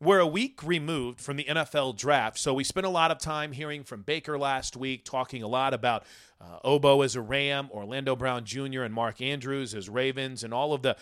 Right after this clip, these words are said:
undrafted free agent guys and their opportunities at the next level. But have we really gone in depth yet on truly understanding what's in front of Baker,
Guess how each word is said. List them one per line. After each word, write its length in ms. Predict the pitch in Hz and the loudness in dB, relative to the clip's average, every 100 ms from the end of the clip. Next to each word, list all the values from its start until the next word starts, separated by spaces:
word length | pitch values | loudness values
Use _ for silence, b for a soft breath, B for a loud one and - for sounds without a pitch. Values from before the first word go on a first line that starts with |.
| B B | B B
undrafted 540 | 131 143 131 131 - 120 | -2 0 0 0 -2 -8
free 280 | - 123 120 | -6 -4 -2
agent 320 | 131 127 107 | -4 -6 -4
guys 340 | 113 110 107 | -2 0 -2
and 80 | 107 | -6
their 160 | 113 127 | -2 -2
opportunities 760 | 117 - - - 196 151 110 | -2 -4 -8 -6 -4 -2 -4
at 80 | 110 | -4
the 80 | 107 | -4
next 300 | 98 92 - | -4 -4 0
level. 340 | 117 104 101 - B B - | 2 2 0 -8 B B 0
But 280 | 180 180 - | 2 2 0
have 160 | 175 185 | 2 2
we 120 | 208 | 2
really 400 | 160 208 269 277 | 0 0 0 -4
gone 340 | 156 165 175 | 0 2 2
in 200 | 165 151 | 0 -8
depth 320 | 131 135 147 131 | -4 -4 -2 -2
yet 300 | 135 117 _ _ _ _ _ _ _ - | -2 -2 _ _ _ _ _ _ _ 4
on 200 | 156 151 | 4 4
truly 640 | - - 196 233 247 240 - | 0 -2 -2 -2 -2 -4 -2
understanding 1000 | 165 175 160 - - 156 156 151 120 95 - B B B B _ _ _ | -2 0 0 0 0 0 -2 0 -2 -4 -10 B B B B _ _ _
what's 420 | 127 120 160 175 | -8 6 6 6
in 140 | 180 156 | 2 0
front 300 | - 160 160 | 0 0 0
of 140 | 113 | -2
Baker, 520 | 123 117 110 123 139 | 0 0 -2 -6 -8